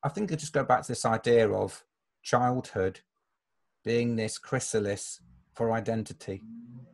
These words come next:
and that play is childhood. They, they, they, they are, that you cannot separate them.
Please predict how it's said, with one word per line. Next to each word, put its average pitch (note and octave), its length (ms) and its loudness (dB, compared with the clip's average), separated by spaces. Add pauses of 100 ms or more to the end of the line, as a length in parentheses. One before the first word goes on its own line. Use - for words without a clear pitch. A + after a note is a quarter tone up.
(540)
and A2+ 220 0
that A#2 360 2
play C#3 520 2 (540)
is B2+ 440 -2 (120)
childhood. A2+ 680 -2
They, A2+ 140 -6 (120)
they, A#2 120 -4 (180)
they, A#2 240 0
they A2+ 300 0
are, A2+ 360 0 (540)
that - 140 -10
you B2 160 -6
cannot D#3 560 -4
separate G2+ 560 -4
them. F#2+ 180 -6